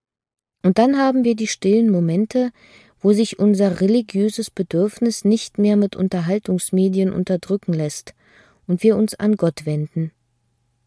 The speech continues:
Aber machen uns diese flüchtigen Momente zu Christen? Es kann auch sein, dass wir in einem frommen Elternhaus aufgewachsen sind. Das hieß dann meistens Kirchgang jeden Sonntag.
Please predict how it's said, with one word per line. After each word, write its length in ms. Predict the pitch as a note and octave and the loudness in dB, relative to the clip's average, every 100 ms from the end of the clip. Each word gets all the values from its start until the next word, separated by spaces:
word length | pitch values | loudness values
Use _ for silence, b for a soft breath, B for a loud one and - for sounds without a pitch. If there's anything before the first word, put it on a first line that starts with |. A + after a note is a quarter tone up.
| _ - | _ -6
Aber 120 | E3 | -2
machen 300 | D3+ D#3+ F3 | -2 -4 -4
uns 180 | E3+ - | -4 -2
diese 240 | F#3+ E3+ | -2 -2
flüchtigen 520 | E3+ F3 F3+ - G3 G3 | -2 -4 -4 -4 0 2
Momente 440 | F3+ E3 F3+ G3+ | 2 0 -2 -6
zu 140 | - | -8
Christen? 560 | F3+ - F3+ - A3+ A#3 _ _ _ _ _ _ _ _ _ _ _ - | -8 -4 -4 -4 -4 -6 _ _ _ _ _ _ _ _ _ _ _ -8
Es 160 | F#3 | -6
kann 180 | - D4+ | 0 2
auch 100 | C#4+ | 2
sein, 300 | A3+ F#3+ A3+ | 2 4 6
dass 180 | C4 A#3 | 4 2
wir 180 | A3+ A3+ | 2 2
in 100 | G3+ | 2
einem 260 | F#3+ F3 E3 | 2 2 0
frommen 460 | - F3 G#3+ F#3+ | -2 2 4 2
Elternhaus 560 | F3+ A3+ G#3+ E3 E3 D#3+ | 0 0 0 0 -2 -4
aufgewachsen 640 | F3 E3+ F3+ E3 D#3 - | -4 -4 -4 -4 -4 -4
sind. 300 | E3+ E3 E3 _ _ _ _ _ _ _ - | 0 0 -2 _ _ _ _ _ _ _ -8
Das 180 | F3+ | -4
hieß 200 | - G#3+ | -2 -2
dann 180 | - F#3+ | 0 2
meistens 640 | E3+ F3 - E3+ D#3 - - | 2 0 -2 -6 -6 -8 0
Kirchgang 540 | A#3 B3 - G3 F#3 | 2 2 2 0 0
jeden 260 | F3 G3 F3+ | 0 0 0
Sonntag. 560 | D3+ D3+ D#3 D3+ - | 0 -2 -4 -8 -8